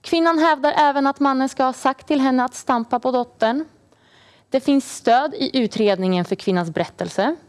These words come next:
Polisen har enligt Expressen hittat en chatt där mannen uppmuntrar kvinnan till misshandeln.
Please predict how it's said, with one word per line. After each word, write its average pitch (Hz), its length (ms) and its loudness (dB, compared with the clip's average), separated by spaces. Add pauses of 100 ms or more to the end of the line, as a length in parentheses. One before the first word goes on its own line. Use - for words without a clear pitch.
(140)
Polisen 269 500 0
har 302 140 0
enligt 269 340 0
Expressen 247 520 -4
hittat 233 360 -4
en 214 100 0
chatt - 480 -4
där 202 140 2
mannen 190 360 -2
uppmuntrar 226 520 -2
kvinnan 190 400 -2
till 170 180 -6
misshandeln. 196 680 -4